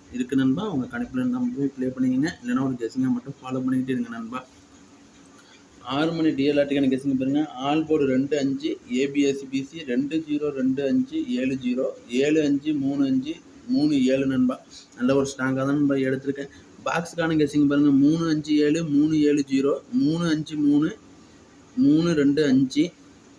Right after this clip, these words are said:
ஏழு அஞ்சு ஜீரோ, ஏழு நாலு ஜீரோ நண்பா. போர்டுக்கான கெஸ்ஸிங் பாருங்க, ஏ போர்டு மூணு ஏழு, பி போர்டு அஞ்சு ரெண்டு, சி போர்டு ஜீரோ நாலு நண்பா. நல்ல ஒரு ஸ்ட்ராங்காக தான் இருக்கு. உம், உங்க,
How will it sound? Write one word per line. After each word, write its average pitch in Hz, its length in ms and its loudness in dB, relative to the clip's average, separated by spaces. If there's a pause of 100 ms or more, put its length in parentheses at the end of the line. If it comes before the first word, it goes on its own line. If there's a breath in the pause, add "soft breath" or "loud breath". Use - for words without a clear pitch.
(200)
ஏழு 156 340 4
அஞ்சு 147 320 2
ஜீரோ, 156 240 2 (180)
ஏழு 147 240 4
நாலு 139 300 4
ஜீரோ 135 260 2
நண்பா. 127 240 0 (240)
போர்டுக்கான 160 480 0
கெஸ்ஸிங் 143 320 2
பாருங்க, 143 220 4 (100)
ஏ 147 60 4 (120)
போர்டு 147 200 0 (100)
மூணு 151 160 2 (160)
ஏழு, 151 180 -2 (460 loud breath)
பி 139 100 4 (140)
போர்டு 147 240 2
அஞ்சு 143 300 0
ரெண்டு, 143 260 -2 (380)
சி 143 180 4 (100)
போர்டு 147 300 2
ஜீரோ 139 220 4 (100)
நாலு 131 240 0
நண்பா. 127 260 0
நல்ல 120 200 -8
ஒரு 127 100 -6
ஸ்ட்ராங்காக 123 400 -6
தான் 135 160 2
இருக்கு. 135 280 -2 (520 loud breath)
உம், 117 220 -6
உங்க, 113 180 -4